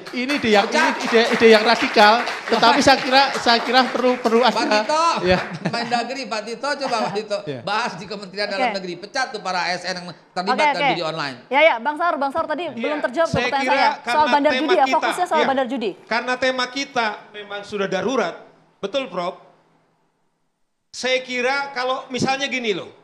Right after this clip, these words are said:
Speaker 4: karena sudah dideklarasikan oleh Pak Kapolri kan, Pak Sigit kan, kalau ketahuan Polri kan jelas dalam konteks undang-undang kita, judi online itu adalah pidana.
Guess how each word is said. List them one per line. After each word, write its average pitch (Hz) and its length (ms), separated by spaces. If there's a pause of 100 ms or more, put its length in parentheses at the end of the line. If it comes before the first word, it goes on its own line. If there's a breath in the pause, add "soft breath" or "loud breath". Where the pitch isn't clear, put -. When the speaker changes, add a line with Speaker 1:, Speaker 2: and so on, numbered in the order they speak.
Speaker 4:
karena 247 240
sudah 233 240
dideklarasikan 220 720
oleh 202 80
Pak 202 240
Kapolri 214 320
kan, 180 160
Pak 190 80
Sigit 214 320
kan, 185 240 (640)
kalau 320 480
ketahuan 262 720
Polri 208 320
kan 302 160
jelas 233 400
dalam 214 240
konteks 208 400
undang-undang 214 560
kita, 208 480 (240)
judi 233 240
online 214 320
itu 285 80
adalah 285 240
pidana. 240 400